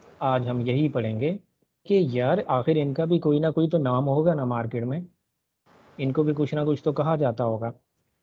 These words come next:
ऐसे हाईज या lows जिनको आप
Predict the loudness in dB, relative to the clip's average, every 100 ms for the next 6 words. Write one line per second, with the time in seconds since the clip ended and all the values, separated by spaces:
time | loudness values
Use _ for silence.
0 | _ -2 0 0 2 4 6 4 4 4
1 | 2 2 2 2 2 2 4 4 2 -8
2 | _ _ _ -6 -2 0 0 0 0 0
3 | -2